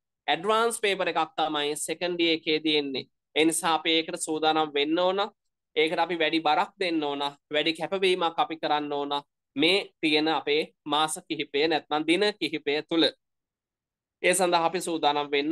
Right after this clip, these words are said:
ඕන. ඉතින් අද දවසේ අවාසනාවකට වගේ තාමත් මේ, අ,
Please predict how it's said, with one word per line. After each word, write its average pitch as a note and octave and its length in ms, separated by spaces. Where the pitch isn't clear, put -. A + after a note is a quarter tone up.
ඕන. D3 240
ඉතින් G#3 260
අද F3+ 120
දවසේ G3 420
අවාසනාවකට F3 760
වගේ E3+ 380
තාමත් E3 440
මේ, E3 220
අ, C#3+ 100